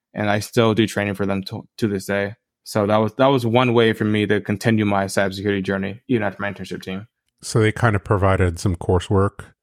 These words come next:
Speaker 2: that you could work through?
Speaker 1: Funny you should ask that, John. I actually developed the coursework for them for Splunk, actually. So now fast forward, I'm about to graduate, so it's two thousand twenty, right? covid hits, right?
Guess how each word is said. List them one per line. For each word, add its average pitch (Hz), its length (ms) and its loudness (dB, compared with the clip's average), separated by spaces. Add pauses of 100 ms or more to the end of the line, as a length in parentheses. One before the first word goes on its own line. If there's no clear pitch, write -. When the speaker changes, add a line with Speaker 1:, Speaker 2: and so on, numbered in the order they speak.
(160)
Speaker 2:
that - 140 -2
you 98 140 -2
could 95 160 0
work 92 220 0
through? 120 260 -2 (420)
Speaker 1:
Funny 165 180 4
you 180 60 4
should - 160 -6
ask 110 320 0
that, 98 160 -2
John. 98 480 -6 (360)
I 131 200 4
actually 131 200 -4
developed 113 280 2
the 101 80 -4
coursework 104 500 -2
for 101 160 -4
them 95 200 -6
for 95 180 -6
Splunk, 95 360 -10
actually. 92 420 -12 (420)
So 131 180 0
now 143 160 4
fast 147 380 2
forward, 135 640 0
I'm 127 140 0
about 127 160 4
to 127 80 2
graduate, 117 400 2
so 120 100 -6
it's - 300 -10 (200)
two 131 100 2
thousand 117 180 0
twenty, 107 240 -6
right? 98 320 -6 (320)
covid 131 260 2
hits, 110 240 -6
right? 98 260 -2